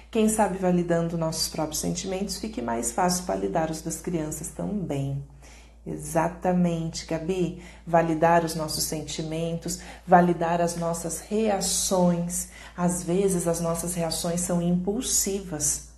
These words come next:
E quando eu digo de aceitar, eu não tô dizendo pra gente passar a mão na nossa cabeça. Vamos supor,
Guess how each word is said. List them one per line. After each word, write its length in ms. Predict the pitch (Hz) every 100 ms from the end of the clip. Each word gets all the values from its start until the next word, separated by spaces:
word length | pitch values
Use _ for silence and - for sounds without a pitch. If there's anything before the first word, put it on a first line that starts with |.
| - - - - -
E 100 | 190
quando 240 | 220 220
eu 80 | 240
digo 320 | - 196 190
de 180 | 180 180
aceitar, 1000 | 180 180 - 160 - - 175 180 180 - - -
eu 80 | 233
não 80 |
tô 140 | 262 330
dizendo 340 | 220 196 190
pra 140 | 185 185
gente 260 | 175 180
passar 400 | - 170 - 175
a 40 | 175
mão 280 | 175 175
na 120 | 170 165
nossa 260 | 160 165
cabeça. 680 | 185 165 156 143 143 - - - - -
Vamos 280 | 170 165 151
supor, 520 | - 180 180 170 170